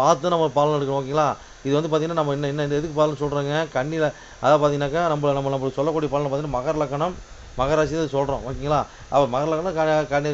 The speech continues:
மகரத்துல இருப்பான்னா மற்ற ராசிக்காரருக்கு சொ-, ஒண்ணும் இல்லைங்க. மகர லக்னமா இருந்து மற்ற ராசிக்கு இந்த பலன் வரும்ல. அது மாதிரி நிறைய சூட்சமா இருந்தாலும் நான் ஒரு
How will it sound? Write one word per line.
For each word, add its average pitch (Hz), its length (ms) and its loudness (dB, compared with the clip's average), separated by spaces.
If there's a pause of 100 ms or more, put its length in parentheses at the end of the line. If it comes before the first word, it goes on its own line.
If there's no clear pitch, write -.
(140)
மகரத்துல 165 300 0
இருப்பான்னா 156 260 -2 (120)
மற்ற 131 260 0
ராசிக்காரருக்கு 175 520 2
சொ-, 156 80 2 (220)
ஒண்ணும் 170 240 -2
இல்லைங்க. 160 300 -4
மகர 127 200 -2
லக்னமா 156 320 0
இருந்து 160 180 0 (340)
மற்ற 143 160 2
ராசிக்கு 180 180 2
இந்த 147 120 -4
பலன் 170 160 4
வரும்ல. 165 340 2
அது 120 100 -2
மாதிரி 151 160 -2
நிறைய 151 240 0
சூட்சமா 165 300 -4
இருந்தாலும் 185 320 0 (220)
நான் 156 140 4
ஒரு 131 80 2